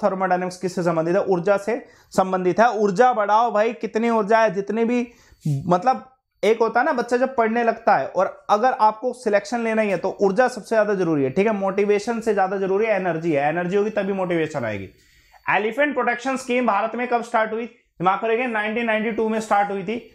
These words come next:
छत्तीसगढ़ कि सीट्स कितनी है, आसान है, नब्बे सीट है। मैं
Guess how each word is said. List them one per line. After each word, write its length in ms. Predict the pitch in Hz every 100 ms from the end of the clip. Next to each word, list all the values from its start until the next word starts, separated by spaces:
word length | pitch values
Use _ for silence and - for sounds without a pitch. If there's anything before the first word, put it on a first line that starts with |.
| _ -
छत्तीसगढ़ 680 | 202 196 - 277 226 254 175 - _ -
कि 100 | 208
सीट्स 320 | 220 240 -
कितनी 280 | 247 233 233
है, 60 |
आसान 460 | 240 214 208 208 214
है, 220 | 208 233
नब्बे 320 | 214 180 220
सीट 260 | 208 202 190
है। 80 | 208
मैं 200 | 226